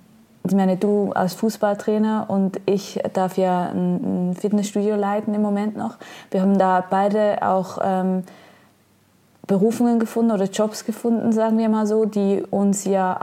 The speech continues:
auch etwas geben und hinter der wir einen großen Sinn sehen. Und ich glaube,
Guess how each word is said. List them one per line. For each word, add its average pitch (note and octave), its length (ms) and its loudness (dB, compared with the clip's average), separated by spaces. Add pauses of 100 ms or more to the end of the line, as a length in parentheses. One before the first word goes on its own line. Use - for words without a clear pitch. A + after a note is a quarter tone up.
(120)
auch F#3 220 0
etwas F#3 440 -4
geben G#3+ 360 2
und F#3 260 -2 (120)
hinter F#3+ 360 2
der F#3 260 2
wir F#3 140 2
einen F3+ 100 0
großen F#3+ 360 -2
Sinn G#3 280 2
sehen. G3+ 500 0 (540)
Und F#3 180 0
ich F#3 140 -4
glaube, F#3 540 2